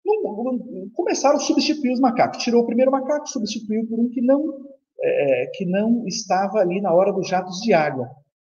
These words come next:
Quando o, aquele primeiro macaco entrou, imediatamente os outros não subiam mais a escada, mas ele foi subir a escada. E os outros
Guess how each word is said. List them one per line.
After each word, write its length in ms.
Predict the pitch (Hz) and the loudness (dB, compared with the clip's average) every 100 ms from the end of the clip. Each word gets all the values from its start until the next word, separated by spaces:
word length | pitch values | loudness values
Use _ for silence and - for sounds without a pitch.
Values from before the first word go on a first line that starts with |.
| _ | _
Quando 300 | 269 311 277 | 2 4 4
o, 320 | 294 233 220 | 2 4 4
aquele 240 | 220 277 262 | 4 4 2
primeiro 280 | 233 240 | 2 4
macaco 340 | 220 196 185 254 | 2 2 2 2
entrou, 280 | - 247 269 | 2 2 2
imediatamente 800 | 254 254 247 190 226 285 - 240 | 2 4 6 4 4 2 0 0
os 140 | 156 | 2
outros 240 | 175 226 403 | 2 2 -2
não 80 | |
subiam 340 | 427 370 190 165 | 0 2 2 2
mais 180 | 139 135 | 0 -2
a 40 | |
escada, 300 | - - 104 | -6 -8 -4
mas 140 | 190 214 | 0 4
ele 140 | 320 | 4
foi 200 | 339 349 | 4 4
subir 320 | - 294 302 | 4 4 6
a 40 | 294 | 6
escada. 520 | - 214 180 147 120 - - _ _ _ - | 6 2 4 2 -2 -8 -20 _ _ _ 4
E 100 | 427 | 6
os 220 | 339 - | 8 6
outros 360 | 415 415 427 | 4 4 2